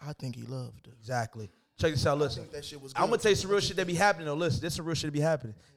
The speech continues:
Speaker 2: These niggas be at home on some real shit thinking these bitches is like, it's theirs. Now, you know if you got a bitch, it's yours. You know how? You do all sorts of sh-, shit you supposed, supposed, supposed to get away with, her father would disagree with, and you get away with it, though. <laughs> You know what I'm saying?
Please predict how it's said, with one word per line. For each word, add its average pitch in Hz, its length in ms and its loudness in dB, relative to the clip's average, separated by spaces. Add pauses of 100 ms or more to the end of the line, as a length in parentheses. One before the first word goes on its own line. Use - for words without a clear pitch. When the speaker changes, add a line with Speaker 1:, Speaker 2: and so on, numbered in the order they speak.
(120)
Speaker 2:
These 170 280 -2
niggas 151 340 -6
be 127 160 -4
at 110 80 -6
home 127 480 -6 (580)
on 131 100 -18
some 117 140 -14
real 147 220 -4
shit 156 300 -8
thinking 131 240 -12
these 127 200 -10
bitches 107 420 -14
is 101 100 -10
like, 107 180 -12
it's 107 140 -14
theirs. 113 480 -4 (300)
Now, 117 120 -14
you 143 180 -8
know 208 140 0
if 156 100 -4
you 143 60 -6
got 131 120 -2
a 123 40 -8
bitch, 113 200 -10
it's 110 120 -10
yours. 117 320 -8
You 127 80 -14
know 131 120 -8
how? 156 340 -6 (440)
You 123 80 -12
do 120 180 -12
all 131 240 0
sorts 135 260 -10
of 123 60 -6
sh-, - 160 -4 (220)
shit 127 300 -4
you 135 80 -6
supposed, 131 300 -2
supposed, 131 200 -6
supposed 123 160 -10
to 113 40 -12
get 123 100 -6
away 131 160 -4
with, 143 260 -4 (200)
her 123 120 -2
father 131 400 -2
would 117 160 -10
disagree 123 360 -10
with, 143 280 -4 (360)
and 120 80 -18
you 123 60 -14
get 110 160 -12
away 110 280 -6
with 95 160 -16
it, 76 120 -20
though. - 100 -20
<laughs> - 40 -20
You - 60 -12 (120)
know 165 60 -6
what - 20 -4
I'm 156 40 -6
saying? - 300 0